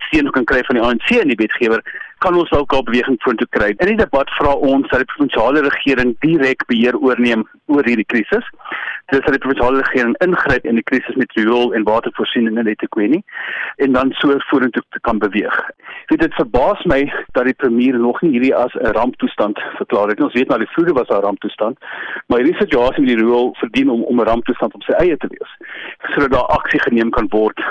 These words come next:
teenoor dit, dat ingenieurs ingebring kan word en dat die situasie reggestel kan word. So dit is ons hoop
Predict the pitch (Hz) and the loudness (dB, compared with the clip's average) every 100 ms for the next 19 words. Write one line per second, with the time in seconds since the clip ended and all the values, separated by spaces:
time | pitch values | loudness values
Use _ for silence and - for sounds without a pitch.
0 | - - 151 131 107 92 110 120 - 110 | -6 -2 0 2 0 -2 -4 -2 0 2
1 | 147 143 151 127 131 127 123 120 127 123 | 2 0 -2 -2 0 0 0 2 0 0
2 | - - - - - 131 131 123 120 131 | -6 -8 -8 -10 -4 0 2 2 0 -2
3 | 113 107 110 - 107 104 120 - 101 104 | 0 0 2 0 0 0 -2 -2 -2 -2
4 | 90 78 78 - 139 139 - 139 - 151 | -6 -6 -8 -2 0 0 0 0 0 2
5 | 143 127 120 131 | 0 2 0 0